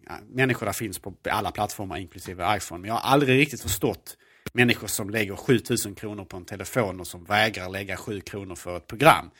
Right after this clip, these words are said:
Det är för mig höjden av irrationalitet. Ehm, jag har aldrig förstått mig på människor som väljer att köra,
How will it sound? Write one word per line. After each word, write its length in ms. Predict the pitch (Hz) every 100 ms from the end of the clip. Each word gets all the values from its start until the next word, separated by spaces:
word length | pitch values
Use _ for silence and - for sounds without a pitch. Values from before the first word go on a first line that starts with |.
| _ _
Det 180 | 110 110
är 60 |
för 160 | 104 107
mig 500 | 104 95 87 - -
höjden 400 | 110 127 101 92
av 140 | 92 104
irrationalitet. 1040 | 113 104 - 101 92 90 - 80 - - _ _ _ _
Ehm, 1500 | 87 95 92 90 90 92 92 50 - - - - - - -
jag 160 | 95 110
har 140 | 107
aldrig 340 | - 120 131 110
förstått 380 | 104 147 123
mig 120 | 120 110
på 220 | 135 104
människor 400 | 104 101 - 90
som 260 | - 95
väljer 340 | 95 104 90 90
att 180 | 85 -
köra, 420 | 95 95 90